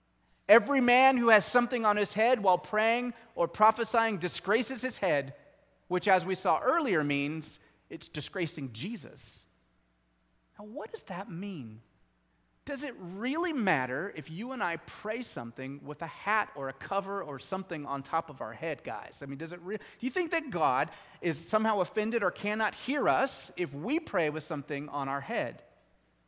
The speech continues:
Well, that's what many of us have been taught, is it not? In fact, if I were to say, "Let us pray," and I put a trucker hat on or whatever kind of hat, there's a certain number of us who, maybe from a certain generation or raised in a certain background, who would be offended. Like, "You can't pray with your head covered."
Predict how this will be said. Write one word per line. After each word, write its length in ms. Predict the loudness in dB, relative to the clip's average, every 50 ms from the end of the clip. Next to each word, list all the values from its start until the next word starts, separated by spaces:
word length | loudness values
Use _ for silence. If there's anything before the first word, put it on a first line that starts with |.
| _ _ _ _ _ _ _ _
Well, 80 | 4 6
that's 140 | 6 6 6
what 100 | 4 0
many 220 | 0 2 2 2
of 80 | 2 0
us 100 | 0 -2
have 140 | -2 -2
been 160 | -2 -2 -2 -2
taught, 440 | 0 0 2 2 0 -2 -8 -14 -20 -20 -20 _ _ _ _ _ _ _ _ _ _ _ _ _ -8
is 100 | -8 -8
it 80 | -4 -2
not? 340 | 0 2 2 0 0 -4 -12 -20 -20 -20 _ _ _ _ _ _ _ _ _ _ _ _ _ -10
In 120 | 0 4
fact, 200 | 4 4 4 4
if 80 | 4 6
I 120 | 6 6
were 100 | 6 4
to 80 | 0 -2
say, 260 | 0 2 4 4 6
"Let 220 | 6 6 6 6
us 120 | 4 0 -4
pray," 460 | -6 -4 0 0 2 2 0 -2 -6 -10 -14 -20 -20 -8 -4
and 140 | 0 2 2
I 80 | 2 2
put 320 | 0 -2 -2 -2 -2 -2 -4
a 80 | -4 -4
trucker 400 | -2 0 0 0 0 0 -2 0
hat 240 | 2 4 4 4
on 200 | 4 2 0 -2
or 20 | -2
whatever 260 | -2 0 0 0 -2
kind 140 | -2 -6 -6
of 80 | -4
hat, 320 | -4 -2 -2 -4 -4 -8 -18 -20 -20 -20 -20 -20 -20 -20 _ _ _ _ _ _ _ _ _ _ _ _ _ _ _ _ _ 0
there's 280 | 4 4 4 4 2
a 100 | 0 -4
certain 640 | -4 -4 -6 -4 -4 -4 -4 -2 -2 -2 -2 0 2
number 360 | 2 4 4 4 4 4 6 4
of 160 | 4 4 2
us 480 | 0 0 0 0 -4 -8 -10 -10 -8
who, 500 | -6 -2 -2 0 0 0 -2 -2 -4 -4 -4
maybe 280 | -4 -4 -4 -4 -4
from 180 | -6 -6 -6 -6
a 20 |
certain 220 | -6 -6 -8 -6 -4
generation 580 | -2 -2 -2 0 0 0 0 -2 -4 -6 -6
or 80 | -4 -4
raised 360 | -2 0 0 2 0 0 -2 -4
in 80 | -6
a 60 | -6
certain 240 | -6 -6 -8 -4 0
background, 480 | 4 4 4 4 2 0 -2 -2 -2 -2
who 100 | -4 -4
would 100 | -2 0
be 120 | 0 0
offended. 420 | 0 0 2 0 2 2 0 0 0
Like, 180 | 0 0 -2
"You 60 | -6
can't 240 | -6 -4 -4 -4 -4
pray 320 | -8 -10 -6 -4 -2 -2 -2
with 140 | -4 -8
your 100 | -12 -12
head 260 | -10 -8 -6 -6 -6 -4
covered." 380 | -2 -2 -2 -2 -4 -8 -8